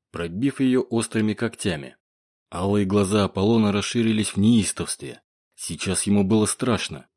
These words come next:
Воины нападали на него, смертельные клинки проходили в сантиметрах, норовя забрать его жизнь. Всего лишь одна ошибка, и он умрет.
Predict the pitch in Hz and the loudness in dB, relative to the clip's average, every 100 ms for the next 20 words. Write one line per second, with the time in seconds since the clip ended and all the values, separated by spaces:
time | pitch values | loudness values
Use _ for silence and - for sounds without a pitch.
0 | _ 85 110 156 139 113 104 - 104 110 | _ -6 0 4 6 6 4 2 2 2
1 | 95 92 95 95 80 67 - 95 95 - | 2 2 2 2 0 -6 -8 -2 -2 2
2 | 131 131 113 98 107 107 135 - 95 101 | 2 4 2 2 0 0 -2 -4 -4 -2
3 | 113 117 - 107 98 120 135 117 - - | 0 -2 -2 -4 0 0 2 0 -4 -16
4 | _ 87 90 110 156 123 120 131 131 120 | _ -6 0 2 2 0 0 0 -2 0
5 | 127 127 135 90 67 - _ - 85 98 | 0 0 0 -2 -4 -18 _ -10 -2 0
6 | 92 98 95 104 92 127 123 104 98 110 | 0 -2 0 0 0 -2 -2 0 4 4
7 | 120 127 101 67 | 6 4 2 -2